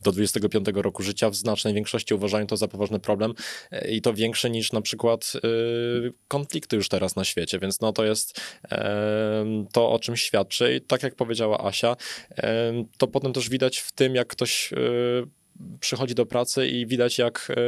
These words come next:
podejmuje się jej. Widać, że, że nie jest to już nowym tematem, ale to już jest coś, co jest obecne w życiu każdego z nas. E, i tak samo jest też obecne w, w biznesie i po prostu to, to jest też, e,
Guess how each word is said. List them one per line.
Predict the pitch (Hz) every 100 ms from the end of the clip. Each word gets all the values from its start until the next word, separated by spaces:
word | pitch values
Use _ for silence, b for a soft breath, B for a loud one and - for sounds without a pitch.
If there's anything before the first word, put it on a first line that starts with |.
| 123 123 - _ _
podejmuje | 151 151 165 147 113
się | -
jej. | 95 87 87
Widać, | 104 101
że, | 92 95 92 B B -
że | 98 104
nie | 113
jest | 110
to | -
już | 104
nowym | 107 107
tematem, | 107 104 104 123
ale | 120 120
to | 120
już | 110
jest | 110
coś, | - 113
co | 120
jest | 107
obecne | 104 110 113
w | 104
życiu | 101 104
każdego | - 104 101 98
z |
nas. | 101 104 - - B B B B
E, | - 113 113 117 117 120 120 117 -
i | 120
tak | 123 113
samo | 123 120
jest | 117 -
też | 117
obecne | 117 113 113
w, | 104 107 107
w | 101 98 104 95
biznesie | 95 101 104 110 - 104
i |
po | 95
prostu | 95 101 -
to, | 92 98 -
to | -
jest | 98 -
też, | 101 - -
e, | 98 95 95 95